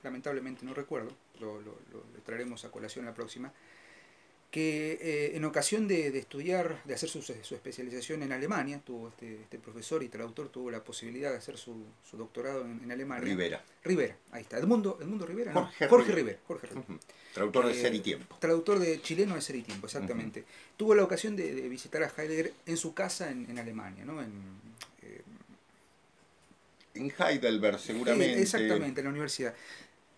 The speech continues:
Speaker 1: Con una pregunta puntual, ¿no? Eh, este le dijo, yo, pro-, pro-, Heidegger siendo profundamente católico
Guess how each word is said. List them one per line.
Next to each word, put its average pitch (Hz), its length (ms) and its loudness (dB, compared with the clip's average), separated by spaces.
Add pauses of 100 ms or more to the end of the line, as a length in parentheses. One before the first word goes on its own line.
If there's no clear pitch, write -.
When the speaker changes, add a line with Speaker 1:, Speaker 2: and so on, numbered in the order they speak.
(520)
Speaker 1:
Con 262 140 4
una 262 120 6
pregunta 202 440 4 (200)
puntual, 127 440 -6
¿no? 180 280 -2
Eh, 135 420 -4
este 156 680 -4
le 151 60 -4
dijo, 175 340 -2
yo, 196 380 0
pro-, 156 180 -10
pro-, 151 160 -16 (220)
Heidegger 165 300 -2
siendo 180 320 -2
profundamente 185 520 -4
católico 123 640 -2